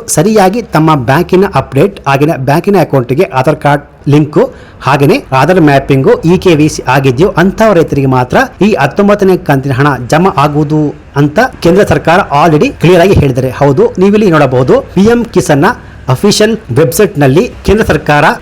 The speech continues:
ಯಾವಾಗಲೂ ಇಲ್ಲಿ ಮೇಲೆ ಹೆಡ್‌ಲೈನ್ ಅಲ್ಲಿ ಹಾಕಿರುತ್ತೆ, ರೈತರು ಕಡ್ಡಾಯವಾಗಿ ತಮ್ಮ ಇ ಕೆ ವೈ ಸಿ ಮಾಡಬೇಕು ಅಂತ. So ಒಂದು ವೇಳೆ ನಿಮ್ಮ ಇ ಕೆ ವೈ ಸಿ ಆಗಿಲ್ಲ ಅಂದ್ರೆ ನಿಮ್ಮ ಹತ್ತಿರದ ಸಿ ಎಸ್ ಸಿ ಸೆಂಟರ್ ಅಥವಾ ಗ್ರಾಮ ಒನ್ ಕೇಂದ್ರ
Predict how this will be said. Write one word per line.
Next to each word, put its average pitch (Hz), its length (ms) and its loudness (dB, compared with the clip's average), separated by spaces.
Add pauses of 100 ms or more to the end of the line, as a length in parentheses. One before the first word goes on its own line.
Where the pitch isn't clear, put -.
ಯಾವಾಗಲೂ 190 520 2 (120)
ಇಲ್ಲಿ 165 160 4 (120)
ಮೇಲೆ 170 360 0 (240)
ಹೆಡ್‌ಲೈನ್ 160 320 2
ಅಲ್ಲಿ 202 240 4
ಹಾಕಿರುತ್ತೆ, 139 480 -2 (260)
ರೈತರು 180 400 2 (200)
ಕಡ್ಡಾಯವಾಗಿ 156 600 2 (280)
ತಮ್ಮ 185 180 0 (260)
ಇ 180 120 4
ಕೆ 165 120 2
ವೈ 160 100 2
ಸಿ 214 160 -2 (120)
ಮಾಡಬೇಕು 139 480 0 (120)
ಅಂತ. 127 180 -4 (260)
So 190 80 0 (300)
ಒಂದು 214 220 0
ವೇಳೆ 202 280 4
ನಿಮ್ಮ 175 140 2 (160)
ಇ 160 100 2
ಕೆ 175 100 2
ವೈ 170 100 4
ಸಿ - 280 -8
ಆಗಿಲ್ಲ 131 300 0
ಅಂದ್ರೆ 147 140 0 (100)
ನಿಮ್ಮ 185 220 2
ಹತ್ತಿರದ 139 460 -2 (200)
ಸಿ 170 60 2
ಎಸ್ 196 160 4
ಸಿ 208 60 -4
ಸೆಂಟರ್ 135 380 0 (140)
ಅಥವಾ 180 240 0
ಗ್ರಾಮ 151 220 0
ಒನ್ 190 120 0 (100)
ಕೇಂದ್ರ 135 200 0